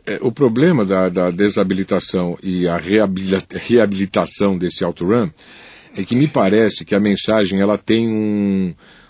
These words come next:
um teor meio estranho. Se não me engano, você deve clicar com o botão direito do mouse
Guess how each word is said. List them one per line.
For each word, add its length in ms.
um 100
teor 440
meio 220
estranho. 680
Se 160
não 100
me 120
engano, 500
você 280
deve 300
clicar 760
com 100
o 40
botão 340
direito 520
do 160
mouse 640